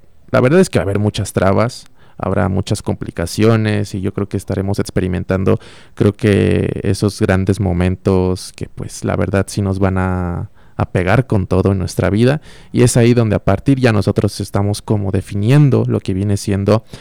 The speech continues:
pues, esa actitud que estamos llevando, eh, en cara a lo que viene siendo nuestro futuro como tal, y el hecho de que si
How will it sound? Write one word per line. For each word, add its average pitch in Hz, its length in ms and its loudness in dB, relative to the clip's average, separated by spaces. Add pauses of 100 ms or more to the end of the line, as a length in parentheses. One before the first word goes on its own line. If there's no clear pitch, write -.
(180)
pues, - 180 4
esa 110 280 4
actitud 104 500 -2
que - 140 -6
estamos 98 320 -6
llevando, 98 720 -4 (200)
eh, - 380 -10
en 101 100 -6
cara 127 300 4
a 110 40 4
lo 101 160 -2
que - 120 -10
viene 107 220 -4
siendo 101 280 -4
nuestro 98 300 -4
futuro 139 420 2
como 92 240 -4
tal, 110 260 2 (400)
y 123 140 0
el 110 80 2
hecho 110 240 2
de 98 120 0
que 95 160 -4
si 90 640 -8